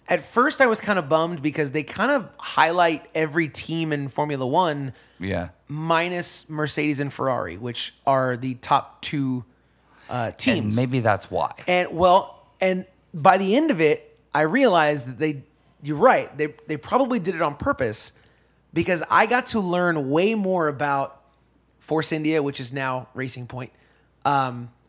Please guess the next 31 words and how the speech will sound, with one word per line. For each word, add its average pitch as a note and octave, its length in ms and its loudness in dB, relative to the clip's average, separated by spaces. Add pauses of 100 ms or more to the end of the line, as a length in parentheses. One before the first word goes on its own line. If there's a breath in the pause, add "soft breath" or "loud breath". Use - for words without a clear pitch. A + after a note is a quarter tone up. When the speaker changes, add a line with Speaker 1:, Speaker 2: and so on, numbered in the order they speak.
(160)
Speaker 1:
Sauber, D3+ 520 2
which C#3+ 220 -4
is C3 140 -6
now B2+ 400 -6 (720)
Alfa C3+ 240 2
Romeo. B2+ 460 -4
Same D#3+ 240 -2
teams, C#3+ 260 -8
they C3 60 -4
just C3 160 -8
changed B2+ 240 -6
the B2+ 60 -6
names. A2+ 340 -6 (240 soft breath)
Speaker 2:
Sure. F2+ 280 -14
Speaker 1:
Um, C3 520 -2 (280)
Williams, E3 760 2 (320)
Renault, C#3+ 600 0 (280)
McLaren, C3+ 680 -4 (320)
Red C#3+ 260 2
Bull. A#2+ 320 -4 (380 soft breath)
These G3 360 -2
teams, D#3+ 580 -4
and D#3+ 200 0
Haas, B2+ 440 -4 (500 soft breath)
these A3+ 260 0
teams A3+ 380 -2
I F3+ 200 2
knew G#3 280 0
very F#3+ 600 2
little F3 400 -2
about C3 480 -2